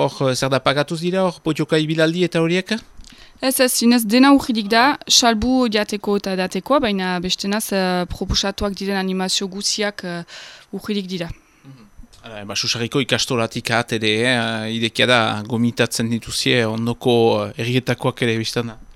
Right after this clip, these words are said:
Speaker 2: Biztan da, denak ongi etorriak dira.
Speaker 1: Untxa, be, mire esker Haize, horretarazten alda, edo jakiten alda, ea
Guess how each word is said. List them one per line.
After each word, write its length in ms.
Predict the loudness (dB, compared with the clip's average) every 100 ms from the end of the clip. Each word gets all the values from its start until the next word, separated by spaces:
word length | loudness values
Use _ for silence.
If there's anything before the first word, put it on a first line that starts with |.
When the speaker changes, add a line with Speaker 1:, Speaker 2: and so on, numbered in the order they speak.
| -16
Speaker 2:
Biztan 500 | -8 -6 -2 -2 0
da, 160 | -2
denak 440 | -2 -2 0 0 -2
ongi 240 | -4 -2
etorriak 460 | -4 -4 -6 -6 -6
dira. 220 | -6 -10 -12 _ -20 -20 _ _ _ _ -16
Speaker 1:
Untxa, 380 | -8 -2 4 4 6
be, 120 | 4
mire 160 | 4 4
esker 280 | 2 2 2
Haize, 680 | 2 0 2 4 4 4 2
horretarazten 960 | 0 0 -2 -4 -2 2 2 0 0 0
alda, 200 | 2 2
edo 120 | 2
jakiten 440 | 2 2 0 0
alda, 240 | 2 4 4
ea 200 | 4 4